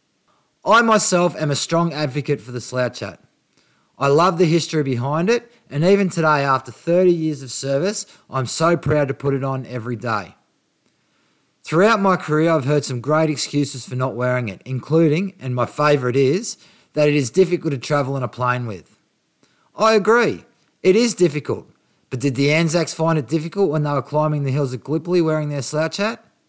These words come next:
Did the diggers in World War Two find it difficult to wear a slouch hat when they were traversing the Kokoda track?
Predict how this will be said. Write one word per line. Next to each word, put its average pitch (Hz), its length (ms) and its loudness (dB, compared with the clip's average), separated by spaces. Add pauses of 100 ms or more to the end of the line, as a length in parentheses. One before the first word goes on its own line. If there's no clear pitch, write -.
(480)
Did 165 120 0
the 160 100 2
diggers 196 380 4
in 160 140 0
World 156 240 2
War 143 180 2
Two 160 240 0
find 147 320 0
it 110 80 -10
difficult 147 380 -6
to 135 80 -6
wear 139 200 2
a 131 60 2
slouch 143 400 -2
hat 165 160 -2
when 135 140 -6
they 135 120 -4
were 127 100 -4
traversing 127 500 -4
the 113 100 -10
Kokoda 131 460 -2
track? - 480 -4